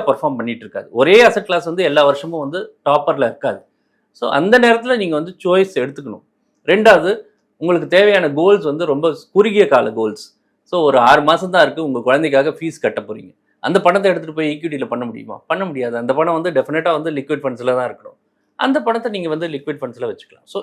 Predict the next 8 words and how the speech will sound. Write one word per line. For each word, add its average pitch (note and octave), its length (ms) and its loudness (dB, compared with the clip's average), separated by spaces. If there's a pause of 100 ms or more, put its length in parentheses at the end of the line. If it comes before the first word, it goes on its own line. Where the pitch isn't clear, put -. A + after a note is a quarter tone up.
எந்த B3 420 2
கோல் G3+ 520 4 (300)
உங்களுக்கு C3 480 0
வருது B2+ 320 0
அப்படின்றது D3 420 -4
ரொம்ப, A#2+ 220 -2
ரொம்ப B2 220 -2
இம்பார்ட்டன்ட். A2+ 480 -10